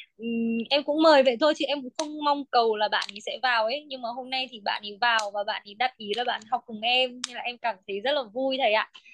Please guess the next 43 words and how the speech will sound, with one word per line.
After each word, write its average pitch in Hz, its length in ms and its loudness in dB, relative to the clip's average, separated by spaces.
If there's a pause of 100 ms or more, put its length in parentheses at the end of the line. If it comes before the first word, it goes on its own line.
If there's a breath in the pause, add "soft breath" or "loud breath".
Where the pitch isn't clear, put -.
(260 loud breath)
Tại 214 240 0
vì, 220 220 4
ờ, 208 240 4 (560)
ngày 214 260 0
xưa 277 400 4
thì 240 100 2
là 202 180 0
em 247 200 0
cũng 254 320 -6
kỳ 226 180 2
vọng 202 180 2
vào 208 120 0
bạn 202 160 0
ý 208 80 -10
nhiều, 220 580 4
rồi 202 140 0
em 226 180 0
cũng - 180 -14
mong 247 260 2
chờ. 202 480 0 (480)
Thế 196 120 -6
là 220 280 2 (580 loud breath)
nhiều 214 160 6
khi 269 120 2
cũng 208 160 -4
gây 240 140 6
áp 247 140 4
lực 262 180 2
cho 233 120 0
con 240 360 4
ấy. 277 140 -8 (840)
Thế 202 60 -8
nên 226 200 -4
là, 220 200 0 (480 loud breath)
ừ, 196 100 -6
sau 247 160 0
khi 254 140 -4
em 240 200 2
học 214 120 2 (100)
vít 311 180 4 (100)
thì 220 60 2
em 226 280 2
cũng, 208 140 -6